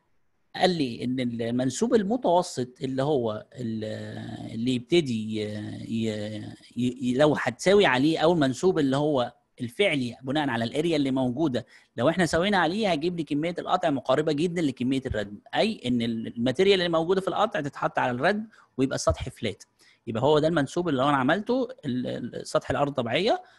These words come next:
لسطح الارض طبيعيه على ما هو عليه وسويت عليه، يبتدي يديني كميه القطع قد كميه الردم مباشره بناء على مين؟ على المنسوب ده، مش منسوب الافريج.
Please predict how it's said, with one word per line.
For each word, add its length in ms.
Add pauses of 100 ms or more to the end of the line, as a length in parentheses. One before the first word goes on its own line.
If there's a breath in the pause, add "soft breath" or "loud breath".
(240 soft breath)
لسطح 240
الارض 160
طبيعيه 220
على 180
ما 60
هو 120
عليه 360
وسويت 400
عليه، 400
يبتدي 340
يديني 340
كميه 340
القطع 340
قد 140
كميه 320
الردم 240
مباشره 600 (1120 soft breath)
بناء 340
على 180
مين؟ 220
على 180
المنسوب 380
ده، 140
مش 300
منسوب 320
الافريج. 380